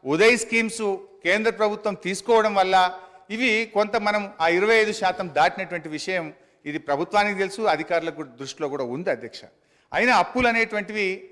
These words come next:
ఏ రాష్ట్రమైనా ఇష్టారాధిన చేసేటువంటి అవకాశం ఉండదు, అధ్యక్ష. భారత రాజ్యాంగంలో ఆర్టికల్ రెండు వందల తొంభై మూడు ప్రకారం కేంద్ర అనుమతి లేకుండా రాష్ట్రాలు అప్పులు తీసుకోజాలవు. Physical Responsibility and Budget Management అనే యాక్ట్ ఉంది, దీన్నే మనం ఎఫ్ఆర్బిఎం అని పిలుస్తూ ఉంటాం.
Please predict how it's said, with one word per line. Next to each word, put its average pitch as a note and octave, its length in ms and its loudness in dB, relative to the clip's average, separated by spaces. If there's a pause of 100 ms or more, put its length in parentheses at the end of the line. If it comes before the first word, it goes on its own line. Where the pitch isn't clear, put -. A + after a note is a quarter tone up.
(240)
ఏ E3 180 2
రాష్ట్రమైనా A3 640 2
ఇష్టారాధిన G3+ 680 0
చేసేటువంటి F3+ 420 -6
అవకాశం D#3+ 400 -2
ఉండదు, D#3 220 -4
అధ్యక్ష. B2+ 280 -8 (680)
భారత G3+ 360 4
రాజ్యాంగంలో G#3+ 640 4
ఆర్టికల్ G3 440 4
రెండు F3 200 2
వందల G#3 220 4
తొంభై F#3+ 300 0
మూడు F#3+ 200 0
ప్రకారం F#3+ 440 2 (440)
కేంద్ర A#3 360 4
అనుమతి A3 340 2
లేకుండా G3+ 380 2
రాష్ట్రాలు F3+ 420 2
అప్పులు F3 240 0
తీసుకోజాలవు. C#3 800 -4 (340)
Physical A3 340 2
Responsibility G#3+ 800 2
and G3 100 -2
Budget E3 380 2
Management F#3+ 460 -2
అనే E3+ 120 -2
యాక్ట్ D#3 300 -2
ఉంది, C#3 220 -8 (360)
దీన్నే G#3+ 260 2
మనం G3 220 2
ఎఫ్ఆర్బిఎం F#3+ 540 2
అని F3 80 -6
పిలుస్తూ D3+ 360 -8
ఉంటాం. C3 280 -4